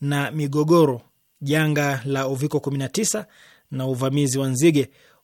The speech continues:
uliotokea mwaka elfu mbili na ishirini na mwaka jana elfu mbili ishirini na moja, ambao umefanya jamii za ukanda huo kukabiliana na changamoto nzito hadi kufikia kudhoofisha vibaya mazao ya kilimo.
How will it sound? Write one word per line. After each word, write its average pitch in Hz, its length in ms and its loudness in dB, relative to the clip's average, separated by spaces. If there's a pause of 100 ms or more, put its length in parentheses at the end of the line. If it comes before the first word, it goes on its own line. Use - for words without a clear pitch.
uliotokea 131 920 -4
mwaka 139 380 -6
elfu 131 260 -10
mbili 135 220 0
na 131 100 -4
ishirini 165 520 2
na 175 80 -2
mwaka 170 220 -2
jana 165 220 0
elfu 139 180 -8
mbili 139 160 -2
ishirini 139 180 -6
na 131 60 -6
moja, 156 280 2 (460)
ambao 135 260 -4
umefanya 143 520 -2
jamii 135 280 -2
za 127 140 -2
ukanda 131 300 -6
huo 147 260 2 (400)
kukabiliana 139 960 0
na 127 180 -4
changamoto 135 540 -4
nzito 180 420 0 (520)
hadi 135 260 -2
kufikia 131 440 -4
kudhoofisha 131 840 0 (380)
vibaya 139 680 2
mazao 131 340 -2
ya 127 80 -2
kilimo. 156 340 0